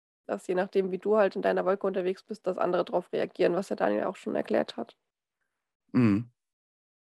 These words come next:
Speaker 2: Ja, und ich glaub, um z-, dort noch ein bisschen tiefer reinzugehen, achtet mal selbst drauf, wie ihr reagiert, <laughs> wenn jemand den Raum betritt.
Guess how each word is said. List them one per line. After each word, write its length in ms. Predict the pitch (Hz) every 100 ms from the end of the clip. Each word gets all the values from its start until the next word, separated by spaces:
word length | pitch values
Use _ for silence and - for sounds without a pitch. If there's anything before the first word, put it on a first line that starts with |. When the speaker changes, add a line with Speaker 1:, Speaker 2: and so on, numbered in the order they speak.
| _ _ _ - 143 _ _ _ _ _ _ -
Speaker 2:
Ja, 320 | 117 101 120 -
und 40 | 113
ich 40 |
glaub, 160 | 117 110 - -
um 200 | 117 -
z-, 320 | - - - _ - -
dort 140 | 117 113
noch 100 | 120
ein 80 |
bisschen 180 | 117 113
tiefer 240 | 127 104 104
reinzugehen, 680 | 104 127 120 120 117 117 -
achtet 240 | 110 120 123
mal 100 | 117
selbst 300 | - 117 -
drauf, 220 | 123 -
wie 100 | 113
ihr 300 | - 127 123
reagiert, 580 | 107 92 90 87 85 - _ _
<laughs> 880 | - - - _ _ _ _ _ -
wenn 100 | 120
jemand 300 | 101 117 101
den 140 | 107 95
Raum 280 | 95 98 101
betritt. 420 | 92 95 90